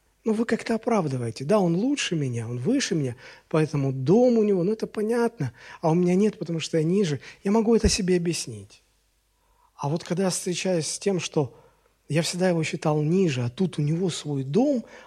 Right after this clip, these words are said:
а я те-, теснюсь в однокомнатной квартире, как это, как, я спать не могу, я есть не могу, я,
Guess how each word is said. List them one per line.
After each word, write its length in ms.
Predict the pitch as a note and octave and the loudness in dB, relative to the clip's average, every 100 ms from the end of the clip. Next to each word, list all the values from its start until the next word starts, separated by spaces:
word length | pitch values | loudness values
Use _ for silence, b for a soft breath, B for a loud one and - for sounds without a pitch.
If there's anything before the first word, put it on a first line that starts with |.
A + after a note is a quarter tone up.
| - | -4
а 100 | D3 | 0
я 220 | E3 G#3 | 2 0
те-, 260 | G#3+ F#3 - - | -2 -6 -6 -6
теснюсь 580 | G3 - B3 A#3 - E3+ | -4 -2 0 -2 -2 -2
в 60 | |
однокомнатной 640 | E3+ G3 G3 A#3+ G3+ - F3 | 2 2 4 4 4 0 -2
квартире, 640 | F3 E3 - C4 C4 F#3+ b b b b b b _ _ - | -2 -4 -2 2 2 2 b b b b b b _ _ -10
как 260 | G#3+ - | -6 -2
это, 180 | G#3+ - b b b | -4 -4 b b b
как, 360 | - A3+ - b b b b b - | 0 0 -2 b b b b b 4
я 200 | F3 F#3+ | 6 4
спать 380 | - A3+ B3+ | 4 4 6
не 100 | B3 | 6
могу, 260 | A3 G#3+ F#3 | 4 4 4
я 160 | F3+ F3 | 4 4
есть 380 | E3+ C4 - | 6 4 4
не 80 | B3 | 0
могу, 320 | A#3 F#3 F3 | 0 4 6
я, 200 | E3+ G3+ | 6 4